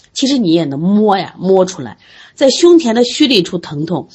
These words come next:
痛连左手臂及小指，考虑真心痛等心脏疾病，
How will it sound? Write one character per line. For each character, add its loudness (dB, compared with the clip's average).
痛 2
连 2
左 2
手 -4
臂 -4
及 -4
小 -4
指， -14
考 -14
虑 -8
真 -2
心 -10
痛 -16
等 -20
心 -12
脏 -14
疾 -20
病， -18